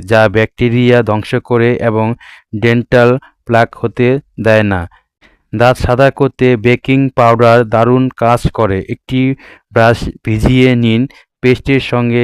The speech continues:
কিছুটা বেকিং পাউডার দিয়ে দাঁত মাজলে দাঁত ঝকঝকে সাদা হয়। সকালে ঘুম থেকে উঠে কিংবা রাতে ঘুমানো যাওয়ার আগে দাঁত ব্রাশের সময়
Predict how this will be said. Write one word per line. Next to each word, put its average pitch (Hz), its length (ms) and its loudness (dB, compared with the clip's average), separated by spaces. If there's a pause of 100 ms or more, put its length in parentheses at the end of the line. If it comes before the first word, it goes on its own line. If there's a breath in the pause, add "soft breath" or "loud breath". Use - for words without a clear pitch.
কিছুটা 131 480 -4 (180)
বেকিং 120 340 -4 (100)
পাউডার 113 540 0
দিয়ে 113 320 0
দাঁত 110 280 0 (400 loud breath)
মাজলে 113 360 -2 (180)
দাঁত 110 180 2 (540)
ঝকঝকে 113 560 -4
সাদা 113 320 0
হয়। 95 240 -2
সকালে 131 440 -2
ঘুম 120 200 -2
থেকে 123 320 -2
উঠে 123 340 -2 (120)
কিংবা 135 440 0
রাতে 107 340 -2 (520 loud breath)
ঘুমানো 123 340 0
যাওয়ার 117 340 2 (160)
আগে 113 220 -2 (220)
দাঁত 110 240 2 (400 soft breath)
ব্রাশের 117 480 0
সময় 117 460 -2